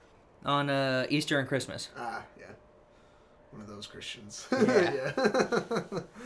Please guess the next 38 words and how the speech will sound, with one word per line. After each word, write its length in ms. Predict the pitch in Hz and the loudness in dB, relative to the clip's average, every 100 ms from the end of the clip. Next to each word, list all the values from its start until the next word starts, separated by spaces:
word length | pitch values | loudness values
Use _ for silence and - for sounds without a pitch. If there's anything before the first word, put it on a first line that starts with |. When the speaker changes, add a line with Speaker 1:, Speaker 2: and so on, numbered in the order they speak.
| 254 214 - - - 220 196 - 214 | -14 -16 -20 -20 -16 -16 -14 -16 -12
Speaker 2:
Uh, 40 | 226 165 269 131 - - - 294 | -8 -6 -6 -6 -10 -10 -10 -10
I've 100 | 262 | -12
thought 280 | - - - - | -14 -14 -16 -18
about 240 | - - | -20 -18
that. 200 | - - - | -18 -20 -20
Like, 120 | - 107 | -20 -20
maybe 240 | 104 - - | -20 -20 -16
I 20 | |
should 200 | - - | -16 -18
go. 80 | - - - - 208 | -20 -20 -20 -18 -8
Well, 160 | 214 220 | -6 -4
no, 180 | 247 | -6
'cause 140 | 202 - | -8 -10
then 120 | 175 | -8
there's, 180 | 180 180 | -6 -6
like, 160 | 175 175 | -6 -6
there's 140 | 160 | -10
kinda 260 | - 175 165 | -8 -8 -8
no 160 | 165 | -8
point, 380 | 156 - 160 180 - | -10 -10 -12 -12 -16
because 260 | - 135 120 | -16 -14 -14
it's 160 | 117 | -12
like, 160 | 123 123 | -12 -12
if 140 | 120 | -12
I 60 | 123 | -10
don't 200 | 131 127 | -10 -10
really 260 | 135 123 117 - - - - | -10 -10 -12 -18 -20 -20 -8
Speaker 1:
That's 200 | 117 113 | -6 -4
not 140 | 127 | -6
what 100 | 110 | -6
you 100 | 120 123 | -8 -10
believe. 520 | 113 120 135 113 127 113 | -10 -8 -8 -10 -14 -10
Speaker 2:
Yeah. 260 | 123 131 120 117 117 - - - - - - - | -6 -6 -6 -12 -14 -18 -20 -20 -20 -20 -20 -16
Exactly. 640 | 123 120 123 131 - 117 - - - - | -14 -10 -8 -8 -12 -16 -18 -20 -20 -10
I 40 | 180 | -6
don't 100 | 180 | -4
know. 120 | 143 | -4
I, 180 | 131 | -4